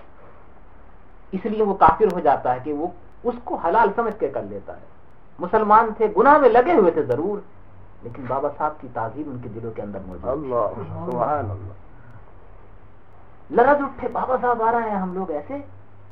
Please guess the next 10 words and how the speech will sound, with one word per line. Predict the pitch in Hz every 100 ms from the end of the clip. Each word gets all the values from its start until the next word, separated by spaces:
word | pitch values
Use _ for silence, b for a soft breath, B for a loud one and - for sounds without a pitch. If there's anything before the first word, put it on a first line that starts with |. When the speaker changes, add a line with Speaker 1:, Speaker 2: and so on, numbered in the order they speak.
| - - - 117
Speaker 1:
بابا | 131 135 127
صاحب | 120
بھی | 120 110
سمجھ | 107 98 95
گئے، | - - - - - - -
چاہتے | - 156 - 180
تو | 143 104 -
کترا | - 143 160
جاتے، | 160 147 143
لیکن | 139 143